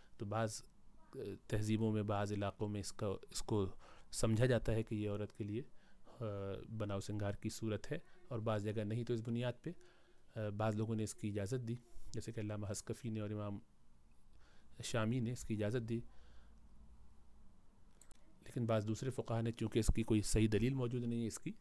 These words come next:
اجازت نہیں بھی دی ہے، تو اس لیے احتیاطاً ناک چھیدنے سے بچے آدمی۔ اس کے علاوہ جسم کے سارے اعضاء، ہونٹ ہوں یا زبان ہو یا جسم کا کوئی بھی حصہ، اس کو، آ، یا یہ بھویں، ان کہیں جگہ پر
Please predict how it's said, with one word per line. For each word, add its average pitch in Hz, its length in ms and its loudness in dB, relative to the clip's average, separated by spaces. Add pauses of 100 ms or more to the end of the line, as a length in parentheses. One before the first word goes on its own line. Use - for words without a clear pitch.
(560)
اجازت 101 380 0
نہیں 101 240 0
بھی 120 180 -2
دی 110 240 0
ہے، 117 40 -4
تو 110 120 -4
اس - 160 -8
لیے 120 160 0
احتیاطاً 117 520 -2 (160)
ناک 117 320 2
چھیدنے 110 300 6
سے 110 140 2
بچے 110 260 2
آدمی۔ 117 240 -2 (360)
اس 143 140 -2
کے 147 100 8
علاوہ 147 220 6
جسم 127 280 2
کے 127 80 -2
سارے 110 360 2
اعضاء، 113 400 0 (440)
ہونٹ 117 260 2
ہوں 113 160 0
یا 107 160 0
زبان 104 420 -2
ہو 107 160 0
یا 107 200 0 (440)
جسم 117 380 -4
کا 113 80 0
کوئی 123 180 0
بھی 117 140 0
حصہ، - 220 -4 (800)
اس - 140 -6
کو، 131 300 2 (120)
آ، - 40 -4 (400)
یا 123 180 0 (160)
یہ 120 140 2
بھویں، 110 460 6 (580)
ان 135 100 -2
کہیں 131 240 0
جگہ 117 220 2
پر 110 140 -4